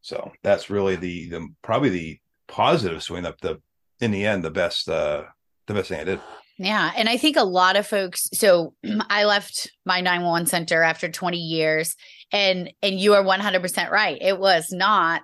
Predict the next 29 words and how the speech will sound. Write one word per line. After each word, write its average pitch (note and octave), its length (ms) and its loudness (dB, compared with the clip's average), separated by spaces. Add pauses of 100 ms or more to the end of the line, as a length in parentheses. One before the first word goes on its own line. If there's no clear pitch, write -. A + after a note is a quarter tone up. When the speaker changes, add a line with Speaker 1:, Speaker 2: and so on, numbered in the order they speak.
Speaker 2:
the D#3+ 460 0
calls. G#3 960 4
I G#3 160 2
mean, G#3 260 -2
did F#3 200 0
they F#3 180 2
come G3+ 280 -4
to G#3 100 -4
the F3+ 80 -2
surface F3+ 420 0
after F3 320 0
the F3 80 -2
Band-Aid E3+ 480 2
got G3 200 0
ripped G#3+ 160 0
Speaker 1:
Sure. F#3+ 100 2
Speaker 2:
off? A#3+ 340 4
Yes, F3+ 380 -2
Speaker 1:
Sure. - 120 -8
Speaker 2:
absolutely, F#3 680 -2
one E3 160 -2
hundred E3 200 -4
percent. D#3+ 320 -4 (400)
But F#3+ 140 0
the F#3+ 60 0
Band-Aid F#3 480 2
got E3 180 -2
ripped E3 240 -2
off. C3+ 380 -2